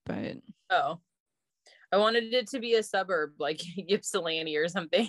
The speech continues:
Speaker 2: So I could
Speaker 1: <laughs> Like
Speaker 2: be like,
Speaker 1: Troy
Speaker 2: "Where
Speaker 1: or
Speaker 2: that is."
Speaker 1: something.
Speaker 2: <laughs>
Speaker 1: I only know, like, I only know, like, super, super suburb area of,
Speaker 2: <laughs>
Speaker 1: of Michigan, 'cause that's the only place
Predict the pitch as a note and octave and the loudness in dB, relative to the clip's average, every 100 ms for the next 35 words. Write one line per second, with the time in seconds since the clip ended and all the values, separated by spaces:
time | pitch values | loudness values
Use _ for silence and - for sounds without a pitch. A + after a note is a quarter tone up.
0 | - - A#3 A3+ B3+ G#3+ G#3 - C#4 G3+ | -2 2 2 4 4 2 2 0 2 4
1 | F3+ F3+ F4 E4+ E4 E4+ G4 B3 G3 G3+ | 6 6 6 6 4 4 2 0 -2 -10
2 | - - - - _ _ _ _ - D4+ | -14 -20 -20 -20 _ _ _ _ -2 0
3 | - A#3 F4 G4+ A#4 D#4 D#4 D#4 C4 B3 | 0 2 6 6 8 8 8 6 4 4
4 | C4 - A#3 B3+ C#4+ C#4+ B3 A3 G#3+ G3 | -2 2 2 2 0 -2 0 0 0 -2
5 | F3+ E3 - - - A3+ A3+ F#3 A3+ G3 | -4 -8 -16 -10 -2 0 2 2 2 2
6 | F3 F#3 - F#3 F3+ E3+ D#3+ - - E3+ | 0 0 2 2 2 2 0 -6 -4 0
7 | E3 E3+ E3 E3 D#3+ D#3 G#3+ _ - _ | 0 0 2 2 0 -4 -10 _ -20 _
8 | _ _ _ B3+ D4 B3 G3 G#3 F#3+ F3+ | _ _ _ -6 -4 -4 -4 -2 -2 -2
9 | F#3+ F3 F3+ G3 - G3 A3 F#3 F3 E3+ | -4 -4 -2 -4 -2 0 0 -2 -2 -4